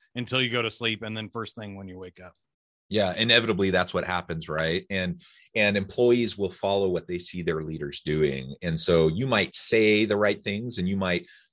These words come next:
Speaker 2: put in place, you know, some of these different opportunities for play, but then you're constantly getting pinged on Slack or on your email. Uh, you're getting called at all hours of the <laughs> night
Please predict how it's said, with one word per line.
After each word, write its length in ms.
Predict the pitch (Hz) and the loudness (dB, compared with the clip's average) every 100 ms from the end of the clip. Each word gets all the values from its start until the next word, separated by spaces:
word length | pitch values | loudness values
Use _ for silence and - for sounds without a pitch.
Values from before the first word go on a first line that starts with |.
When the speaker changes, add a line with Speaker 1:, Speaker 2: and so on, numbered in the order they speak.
| _ _ - | _ _ -4
Speaker 2:
put 160 | 110 | 0
in 120 | 95 | 0
place, 560 | 92 - 95 92 - - - - | -2 2 4 6 2 -2 -6 -16
you 140 | 104 90 | -4 -2
know, 80 | |
some 180 | 85 95 | 0 0
of 40 | 87 | -2
these 120 | 85 | -2
different 260 | 90 90 | -4 -2
opportunities 720 | 85 78 87 95 87 87 98 92 | -2 -4 -8 -6 -4 -2 -2 -2
for 380 | - 90 95 | -2 0 0
play, 480 | 104 - 110 120 147 - - - _ | -2 -4 -2 -2 -4 -10 -20 -20 _
but 120 | 92 | -2
then 540 | 101 98 95 92 90 - | 2 4 4 2 -2 -8
you're 180 | 92 87 | -6 -6
constantly 520 | - 95 - 90 85 | -2 0 0 -2 -4
getting 240 | 82 78 | -2 -2
pinged 520 | 78 - 113 104 101 87 | -4 -2 0 2 2 -2
on 120 | 67 | -4
Slack 520 | - 123 107 98 87 | -2 2 2 2 -2
or 140 | 76 73 | -8 -10
on 80 | |
your 120 | 71 80 | -10 -8
email. 640 | 117 110 95 90 85 80 - - - | -2 2 2 4 2 0 -4 -20 -8
Uh, 200 | 78 73 | -4 -2
you're 200 | 73 85 | 0 2
getting 480 | 90 87 80 78 - | 4 4 2 -2 -6
called 440 | - 101 95 90 | 0 2 4 2
at 60 | 82 | 0
all 200 | 76 80 | 0 0
hours 400 | 78 78 80 - | 0 -2 -2 -6
of 100 | 71 | -8
the 80 | 80 | -4
<laughs> 0 | |
night 480 | 123 147 127 - | 0 2 0 -2